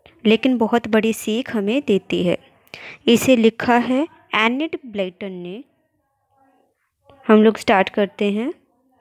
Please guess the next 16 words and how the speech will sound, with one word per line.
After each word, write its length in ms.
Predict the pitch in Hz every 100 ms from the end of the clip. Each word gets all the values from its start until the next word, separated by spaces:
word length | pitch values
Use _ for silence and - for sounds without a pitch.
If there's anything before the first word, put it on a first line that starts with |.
| _ _ _
यूनिट 400 | 202 247 277 311 -
एट, 280 | 208 285 - - _ _ -
Nobody's 880 | 202 214 285 294 220 202 226 302 - _ -
Friend, 300 | 208 185 - - _ _ _ _ _ _ _ -
यानी 340 | 202 196 202
कि 260 | 202 269 381 - _ _ _
किसी 380 | - 294 - 349
के 200 | 339 262
भी 140 | 233 214
दोस्त 480 | 190 233 381 - - -
नहीं 360 | 208 185 196 180
हैं। 160 | 170 - _ _ _ _ _ _ _ _ -
Nobody 680 | 202 233 254 254 240 233 269
का 200 | 262 254
अगर 320 | - 202 220
हम 300 | 220 214 247